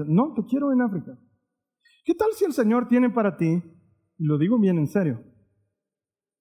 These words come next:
trabajar en un lugar donde nadie te reconozca? Donde nadie diga, "Felicitaciones, buen trabajo". Donde no haya posibilidades de que te asciendan o aumentes de sueldo.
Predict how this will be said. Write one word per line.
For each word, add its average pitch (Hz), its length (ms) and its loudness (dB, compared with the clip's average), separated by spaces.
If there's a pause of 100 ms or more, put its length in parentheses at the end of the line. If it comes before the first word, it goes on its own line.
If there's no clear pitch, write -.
(140)
trabajar 208 420 0
en 233 120 2
un 226 80 4
lugar 208 260 2
donde 190 180 0
nadie 220 240 0
te 202 100 0
reconozca? 165 540 -2 (1500)
Donde 240 220 2
nadie 339 220 -2
diga, 294 200 0
"Felicitaciones, 220 680 0
buen 208 160 0
trabajo". 185 580 -4 (800)
Donde 214 200 4
no 254 120 4
haya 294 140 -2
posibilidades 226 680 2
de 202 100 -2
que 190 380 0
te 190 80 -2
asciendan 247 420 2
o 190 80 0
aumentes 180 380 0
de 170 80 -2
sueldo. 147 420 -2